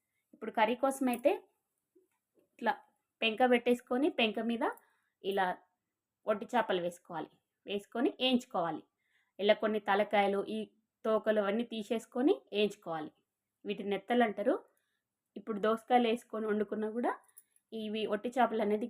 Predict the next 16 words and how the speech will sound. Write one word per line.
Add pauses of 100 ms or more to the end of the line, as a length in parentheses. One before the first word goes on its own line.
(100)
గట్టిగా
ముక్క
తింటుంటే (140)
చాలా
టేస్ట్
ఉంటది. (1300)
చూడండి,
నేనైతే (100)
తలకాయలు
గిన్నె
అన్నీ
తీసేసి
వేయించుకుంటున్నా. (800)
పక్కకు
పెట్టేసుకుందాం,
వేగిపోయినాయి.